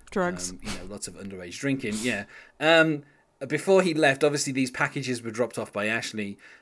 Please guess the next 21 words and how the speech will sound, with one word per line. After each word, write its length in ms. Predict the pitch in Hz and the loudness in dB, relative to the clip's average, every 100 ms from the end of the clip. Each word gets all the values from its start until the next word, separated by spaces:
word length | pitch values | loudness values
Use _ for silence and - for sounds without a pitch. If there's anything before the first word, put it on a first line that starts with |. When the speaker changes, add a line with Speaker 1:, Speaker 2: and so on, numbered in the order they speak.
| _ | _
Speaker 2:
um, 400 | 104 101 101 98 - | -10 -8 -8 -8 -8
on 160 | 117 110 | -6 -4
the 60 | |
desk, 420 | 101 113 101 - - | -2 -2 -4 -6 -12
and, 480 | 120 113 110 107 101 - | -8 -6 -4 -4 -4 -8
you 120 | 123 | -10
know, 100 | 110 101 | -6 -6
obviously 260 | 117 131 | -2 -2
Mark 360 | 120 127 123 - | 0 0 0 -4
kind 200 | 143 123 | -4 -4
of 80 | 120 | -2
didn't 220 | 226 208 | -2 2
open 320 | 147 135 147 | 4 4 2
them. 100 | 143 | 0
He 100 | 165 | -2
just 200 | 151 160 | -6 -2
put 100 | 170 | -4
them 120 | 139 | -2
to 100 | 135 | -6
one 160 | 123 113 | -2 -2
side. 400 | 107 113 110 - | -2 -2 -2 -4